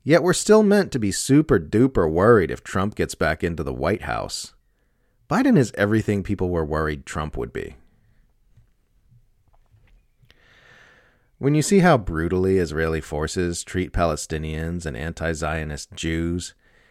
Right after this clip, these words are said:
it ceases to be surprising that so many U S police departments have been trained in Israel.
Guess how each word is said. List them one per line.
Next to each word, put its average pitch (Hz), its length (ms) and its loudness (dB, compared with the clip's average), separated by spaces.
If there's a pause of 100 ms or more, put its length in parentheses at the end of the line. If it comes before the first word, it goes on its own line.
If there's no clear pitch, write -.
(140)
it 131 160 -4
ceases 156 420 0
to - 80 -4
be 110 100 0
surprising 104 760 0
that 60 160 -8
so 95 180 -2
many 92 240 -2
U 85 240 -2
S 85 140 -4
police 113 400 -2
departments 69 560 -8
have 85 180 -6
been 90 180 -6
trained 90 480 -4
in 80 120 -8
Israel. 69 500 -6